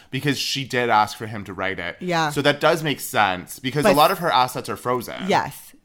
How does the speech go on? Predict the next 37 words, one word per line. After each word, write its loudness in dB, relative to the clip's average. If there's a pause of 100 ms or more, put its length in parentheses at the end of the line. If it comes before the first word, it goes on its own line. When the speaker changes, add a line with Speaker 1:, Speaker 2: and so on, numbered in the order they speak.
(160)
Speaker 2:
But 2 (340)
to 0
me, 4
it 0
is 0
still -4
sketchy. -8
So -6
I 2
wonder 2
Speaker 1:
I 8
just 4
Speaker 2:
if 0
Speaker 1:
wouldn't -2
Speaker 2:
she -4
Speaker 1:
want 6
Speaker 2:
did. 0 (120)
I 4
Speaker 1:
it 2
Speaker 2:
wonder 2
if -2
she -4
did -4
cash -8
it. -12 (300)
Speaker 1:
With -2
Angie -4
being -4 (640)
visibly -2
as -4
wealthy -2
as -6
she -8
looks -6
to -12
be, -12
Speaker 2:
Yeah. -2